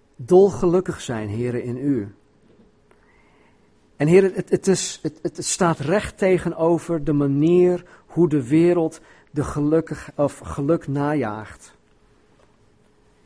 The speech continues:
En Heer, zelfs wij christenen,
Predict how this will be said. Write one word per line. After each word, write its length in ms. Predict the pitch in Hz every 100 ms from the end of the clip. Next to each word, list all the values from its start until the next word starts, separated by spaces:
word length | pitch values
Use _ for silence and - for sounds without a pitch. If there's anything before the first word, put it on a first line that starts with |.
| _ _ _ _ _ _ _ _ _ _ _ _ _ _ _ _ _ _ -
En 120 | 151
Heer, 220 | 175 202
zelfs 280 | - 185 135
wij 340 | 147 180 190 -
christenen, 800 | - 202 - - 143 127 117